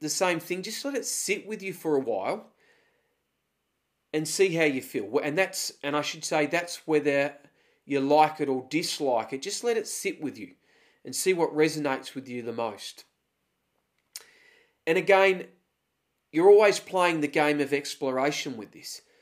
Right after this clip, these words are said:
So discovering what's, what works best for you and your body. Because again, we're all different. And this whole podcast series is about yourself. It's about you. It's about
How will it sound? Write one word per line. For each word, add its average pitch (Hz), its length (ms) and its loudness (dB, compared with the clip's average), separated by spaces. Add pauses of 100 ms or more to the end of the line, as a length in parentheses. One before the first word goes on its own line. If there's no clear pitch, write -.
(260)
So - 260 0
discovering 165 680 -2
what's, 147 360 0 (240)
what 143 480 -2
works 139 360 0
best 135 580 0 (120)
for - 200 -8
you 135 560 0 (500)
and 131 260 -2
your 135 360 0
body. 131 320 2 (380)
Because 139 300 -2
again, 180 400 2
we're 170 240 0
all 165 100 0
different. 151 460 -4 (680)
And 139 160 -2
this 165 160 -2
whole 180 300 2
podcast 160 560 0
series 143 440 -2
is 135 140 -8
about 135 420 0 (440)
yourself. - 760 0
It's - 160 -12
about 143 280 0
you. 214 340 -2 (320)
It's - 180 -10
about 147 260 2